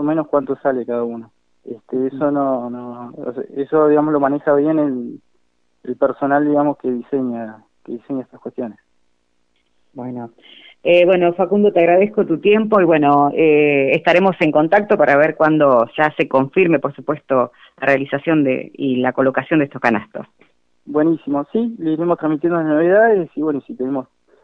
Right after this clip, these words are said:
Speaker 1: ahí nos informan bien, eh, cuáles serían y, bueno, y más o menos el, el costo aproximado también, eh, para que
Speaker 2: Bárbaro.
Speaker 1: ustedes sepan.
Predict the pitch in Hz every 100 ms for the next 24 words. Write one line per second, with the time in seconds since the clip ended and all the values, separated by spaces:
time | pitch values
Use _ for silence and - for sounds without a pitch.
0 | _ _ - 143 143 139 135 131 143 143
1 | 139 135 151 147 123 123 110 _ _ -
2 | 143 135 - 156 185 190 156 139 127 120
3 | 117 120 135 120 117 117 120 131 - 135
4 | 143 143 127 - - 135 _ _ _ _
5 | _ - - 135 - 135 127 - 135 147
6 | 180 175 143 139 135 117 _ _ _ -
7 | _ _ 117 - 113 120 113 120 123 117
8 | 123 110 117